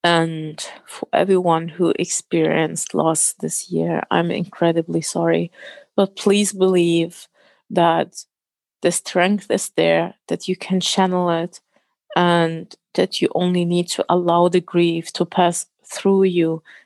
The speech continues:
in order to get to the other side. All right, this is basically it for today. I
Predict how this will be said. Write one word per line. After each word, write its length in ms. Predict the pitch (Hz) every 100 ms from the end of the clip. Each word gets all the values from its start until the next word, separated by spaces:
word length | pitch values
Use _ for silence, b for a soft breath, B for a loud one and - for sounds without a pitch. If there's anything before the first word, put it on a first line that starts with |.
| B -
in 120 | 175
order 300 | - 170 170
to 160 | 170 160
get 220 | 156 156
to 80 | -
the 160 | 156
other 180 | - -
side. 360 | - - - - - _ _ _ _ _ _ -
All 140 | 233
right, 420 | 240 247 208 - - B _
this 180 | 214 -
is 100 | 233
basically 560 | - 233 226 233 - 226
it 100 | 240
for 220 | - 240
today. 500 | 240 214 214 202 196
I 260 | - 208